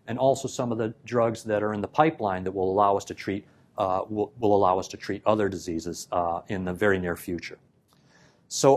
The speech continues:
all of this is by way of an introduction and the clinical background here, and it sets the table for my colleague Tejal Desai, who will now come in and talk about some of the progress we've made in this translational project.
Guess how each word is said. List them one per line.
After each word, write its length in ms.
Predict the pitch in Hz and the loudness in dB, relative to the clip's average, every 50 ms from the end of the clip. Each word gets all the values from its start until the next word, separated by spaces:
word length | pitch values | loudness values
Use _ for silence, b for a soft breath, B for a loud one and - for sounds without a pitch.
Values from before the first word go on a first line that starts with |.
| 131 - | 8 10
all 300 | 170 180 190 202 202 196 | 12 12 12 12 12 10
of 140 | 175 139 131 | 8 6 6
this 320 | 143 135 127 - - - - | 6 6 4 2 -2 -4 0
is 300 | 135 131 123 120 120 110 | 2 2 2 2 0 -2
by 220 | - - 120 113 | 0 0 2 2
way 240 | 113 113 113 110 110 | 2 2 2 0 0
of 100 | 107 104 | 0 -2
an 80 | 104 107 | -2 -4
introduction 720 | 104 104 - - - - 127 135 135 - - 147 131 127 | -4 -4 -6 -8 -2 0 2 2 2 0 -2 -2 -2 -2
and 160 | - 101 95 | -4 -8 -10
the 40 | - | -8
clinical 380 | - - 170 175 170 165 165 | -4 -4 -2 0 2 2 2
background 540 | 135 143 147 143 143 - 147 135 135 135 127 | 4 4 4 4 4 2 0 0 0 -2 0
here, 320 | 110 135 131 127 131 127 b b b b b - | 4 4 6 6 6 4 b b b b b -4
and 100 | 123 113 | -2 -2
it 120 | 113 110 | -2 0
sets 240 | - - 143 - - | 2 4 4 4 4
the 80 | - 131 | 0 -2
table 440 | - - 135 135 131 120 120 120 | 0 2 2 4 4 6 4 4
for 280 | 113 - - 123 117 113 | 2 0 -2 -2 -2 -2
my 120 | 113 110 | -2 -4
colleague 560 | 107 - - 123 120 113 107 107 110 104 - - | -4 -2 0 2 2 2 2 0 -2 -4 -6 -6
Tejal 380 | - 123 123 120 110 120 110 | -4 -2 -2 0 -2 -4 -4
Desai, 640 | 98 101 - - - 147 143 131 117 101 95 101 b b b b b | -4 -6 -6 0 4 6 8 8 8 6 4 0 b b b b b
who 100 | _ 127 | _ -2
will 140 | 120 113 110 | -2 0 0
now 200 | 110 110 110 113 | 0 2 2 2
come 300 | 110 - - 117 104 101 | 2 0 -4 -6 -6 -6
in 160 | 98 98 95 | -6 -6 -8
and 180 | 98 - 92 92 | -8 -8 -10 -6
talk 220 | - - 107 104 | -2 -2 -2 0
about 220 | - 104 95 92 - | 0 0 -2 -2 -2
some 120 | - 98 | -4 -6
of 40 | 95 | -6
the 80 | 87 - | -6 -4
progress 520 | - - 135 131 127 113 107 95 90 - | 2 6 6 8 8 6 4 0 -2 -4
we've 160 | 101 98 92 | -4 -6 -4
made 280 | 95 95 90 90 87 92 | -2 -2 0 0 0 -2
in 80 | 87 | -4
this 180 | 87 90 - - | -6 -6 -8 -8
translational 720 | - - 101 92 90 85 87 87 85 82 - 78 78 - | -10 -8 -8 -6 -6 -6 -6 -6 -6 -8 -10 -14 -16 -12
project. 500 | - - 76 73 - - - - - | -10 -10 -10 -10 -12 -18 -18 -20 -20